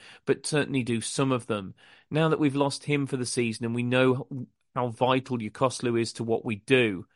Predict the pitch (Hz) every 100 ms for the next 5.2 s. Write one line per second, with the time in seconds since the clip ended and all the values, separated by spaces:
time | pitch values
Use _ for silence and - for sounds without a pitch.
0 | _ - - 147 165 175 170 190 185 156
1 | - 147 147 - 160 - 160 151 143 143
2 | _ _ _ _ - 139 139 - 143 147
3 | - 156 147 139 _ - 139 127 147 139
4 | 151 143 139 - 147 151 160 165 160 165
5 | 170 160